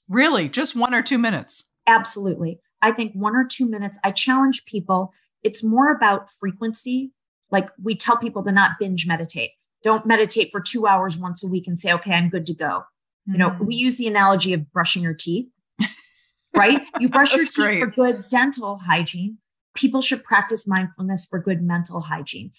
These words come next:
Speaker 2: And just two minutes a day, do it for five days in a row. And I, I will tell you, everybody will notice a difference.
Speaker 1: Oh, wow. That is good. Something,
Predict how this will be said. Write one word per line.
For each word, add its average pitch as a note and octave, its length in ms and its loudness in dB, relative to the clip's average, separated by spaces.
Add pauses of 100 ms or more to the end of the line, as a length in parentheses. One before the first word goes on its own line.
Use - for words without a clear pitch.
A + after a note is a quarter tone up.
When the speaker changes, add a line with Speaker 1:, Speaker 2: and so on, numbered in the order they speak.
(160)
Speaker 2:
And A3 100 -4
just F#4 400 -2
two - 200 -4
minutes D4 280 -2
a A#3 60 -4
day, G#3 440 -2 (260)
do B3+ 160 0
it B3+ 80 -4
for A#3 160 -4
five G3+ 340 4
days G3 440 -4 (460)
in G3 120 2
a A3 40 4
row. F#3+ 480 2 (280)
And G3+ 200 -2
I, G3+ 340 2 (120)
I G3 120 4
will F#3+ 180 -4
tell G3+ 240 -4
you, G3 180 -6
everybody F#3 420 -4
will E3+ 140 -6
notice E3 320 -6
a E3 40 -12
difference. - 600 -12 (400)
Speaker 1:
Oh, F#3+ 280 -4
wow. D3 340 -2
That F3+ 180 -4
is F3+ 160 -8
good. C#3+ 420 -8
Something, G3 480 -6